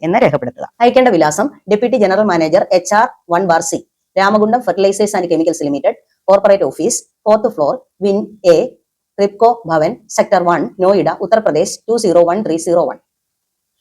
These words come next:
ഇത് അവിടെ ലഭിക്കേണ്ട അവസാന തീയതി പതിനേഴ് നാല് രണ്ടായിരത്തി ഇരുപത്തഞ്ചാണ്. ഇതിന്റെ സെലക്ഷൻ പ്രോസസ്സ്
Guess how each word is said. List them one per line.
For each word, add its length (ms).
ഇത് 120
അവിടെ 200
ലഭിക്കേണ്ട 360
അവസാന 300
തീയതി 260
പതിനേഴ് 400
നാല് 160
രണ്ടായിരത്തി 380
ഇരുപത്തഞ്ചാണ്. 500
ഇതിന്റെ 240
സെലക്ഷൻ 400
പ്രോസസ്സ് 400